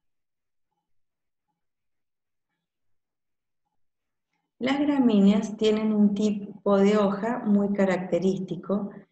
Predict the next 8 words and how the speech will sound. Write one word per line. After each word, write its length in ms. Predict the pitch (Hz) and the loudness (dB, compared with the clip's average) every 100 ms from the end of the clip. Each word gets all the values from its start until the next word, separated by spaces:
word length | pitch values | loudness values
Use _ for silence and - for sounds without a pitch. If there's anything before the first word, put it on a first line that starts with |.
| _ _ | _ _
que 100 | 233 | 0
va 80 | 254 | 2
a 60 | 269 | 0
estar 280 | - 254 | -4 -4
formada 760 | 247 240 233 214 202 202 208 208 | -2 -2 0 2 2 2 0 0
por 460 | 180 156 151 - - _ _ _ _ | -2 -2 -4 -10 -16 _ _ _ _
la 320 | 240 269 285 | -2 0 0
vaina, 800 | 285 302 254 190 185 180 202 202 | 0 0 2 0 0 0 -2 -4